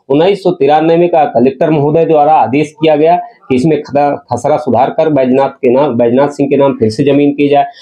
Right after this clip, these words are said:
अभी अपर करि-, कमिश्नर के द्वारा बाईस में, दो हज़ार बाईस में, आ, इनके पक्ष में फैसला है। इसके बाद भी राम सखा के वगैरह के जो वारिस हैं, समयलाल वगैरह,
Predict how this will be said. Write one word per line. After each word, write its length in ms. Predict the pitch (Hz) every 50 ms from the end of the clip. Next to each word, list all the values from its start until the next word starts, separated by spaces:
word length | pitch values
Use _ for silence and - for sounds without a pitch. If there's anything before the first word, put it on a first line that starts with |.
| - - -
अभी 340 | 147 143 151 175 190 185 175
अपर 280 | 165 147 - - -
करि-, 440 | 123 - 151 156 156 - - 170 180
कमिश्नर 400 | - 143 147 143 - 180 185 185
के 120 | 185 180 156
द्वारा 240 | 151 156 156 165
बाईस 400 | 160 131 139 151 165 185 185 185
में, 160 | 165 156 147 143
दो 120 | 165 160
हज़ार 260 | 160 160 165 165 156
बाईस 320 | 123 131 139 156 180 175 175
में, 200 | 156 156 170 190 - _ _ _ _ -
आ, 280 | 143 139 143 131 117 107 - - - - - _ _ _ _ -
इनके 260 | 135 147 147 151 190
पक्ष 300 | 185 190 175 - - -
में 120 | 170 165 160
फैसला 420 | 160 139 127 117 - 135 147 151
है। 220 | 156 165 175 - - _ _ -
इसके 320 | - 175 165 - - 214
बाद 280 | 196 147 151 165 175 175
भी 420 | 180 165 175 196 175 - - - - _ _ - 113
राम 220 | 131 160 196 190
सखा 320 | 185 180 160 - - 160 156
के 280 | 147 160 165 160 156
वगैरह 460 | 151 135 135 131 127 135 147 156 160
के 140 | 160 160 165
जो 140 | 143 131 120
वारिस 460 | 110 113 120 131 151 165 160 156 -
हैं, 100 | 160 160
समयलाल 480 | 160 - 131 135 143 147 147 143 143 135
वगैरह, 520 | 127 113 113 113 127 139 151 170 180 180